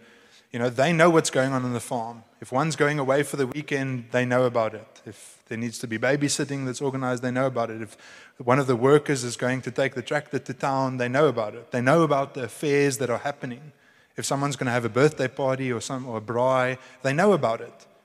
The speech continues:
because they're working together. But the son doesn't know of this party, and he comes and he hears the music and the dancing, and he's probably wondering, "What, what's happening here? What's,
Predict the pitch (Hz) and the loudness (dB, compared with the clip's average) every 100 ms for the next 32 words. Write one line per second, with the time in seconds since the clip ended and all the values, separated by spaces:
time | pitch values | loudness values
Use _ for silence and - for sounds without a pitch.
0 | _ - 135 120 117 120 127 139 120 120 | _ -6 -6 -2 -2 0 -2 -6 -10 -6
1 | 120 123 139 _ _ _ _ _ _ _ | -6 -8 -16 _ _ _ _ _ _ _
2 | - 117 139 - 160 165 147 165 170 - | -10 -4 -2 0 0 2 -2 -2 -4 -8
3 | _ _ 127 143 117 123 131 _ _ _ | _ _ -4 -2 -4 -8 -18 _ _ _
4 | _ _ _ 123 110 113 107 - 147 135 | _ _ _ -8 -8 -8 -10 -6 -4 -4
5 | - 110 107 117 - 151 143 123 113 104 | -6 -14 -12 -12 -6 -4 -4 -6 -10 -4
6 | 160 180 147 143 180 160 151 123 117 123 | 2 2 2 -2 0 0 -2 -6 -2 2
7 | 147 160 - 139 127 - - - _ _ | 2 2 -4 -8 -12 -16 -20 -20 _ _
8 | - 127 190 175 165 139 160 156 147 127 | -16 -8 -4 -2 -2 -2 -2 -4 -4 -6
9 | 143 - _ _ _ _ _ _ 233 220 | -10 -14 _ _ _ _ _ _ -8 -4
10 | 214 226 202 147 196 127 170 - | -4 -2 -4 -2 -2 -2 -4 -4